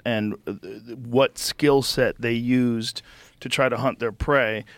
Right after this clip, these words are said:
And in one of them, they were doing octopuses or octopi,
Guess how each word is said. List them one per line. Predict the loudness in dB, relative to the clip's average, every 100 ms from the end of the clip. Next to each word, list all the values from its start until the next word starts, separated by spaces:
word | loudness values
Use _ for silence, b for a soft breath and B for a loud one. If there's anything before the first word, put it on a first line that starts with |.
| B
And | -2 0
in |
one | 2 2 2
of |
them, | 2 0
they | 2
were | 0
doing | 0 -2 -4 -2
octopuses | -2 -2 -8 -8 -6 -6 -10 -10 -6
or | -4
octopi, | -2 -4 -6 -6 -4 -2